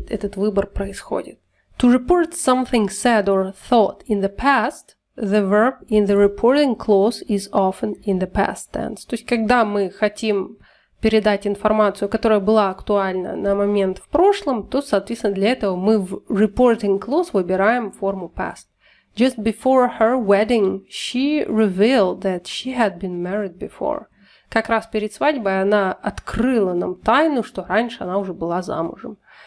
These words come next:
То есть эта информация касается прошлого. Мы просто сообщаем факты прошлого. Здесь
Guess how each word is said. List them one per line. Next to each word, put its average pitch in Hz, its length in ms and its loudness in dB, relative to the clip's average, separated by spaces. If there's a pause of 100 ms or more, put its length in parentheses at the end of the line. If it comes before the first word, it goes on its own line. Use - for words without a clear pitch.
(240)
То 226 80 2
есть - 160 -2
эта 330 260 2
информация 226 580 0
касается 220 480 -2
прошлого. 196 680 -2 (720)
Мы 247 160 4
просто 254 420 -2
сообщаем 208 560 -2
факты - 380 -6
прошлого. - 640 -6
Здесь 190 640 -6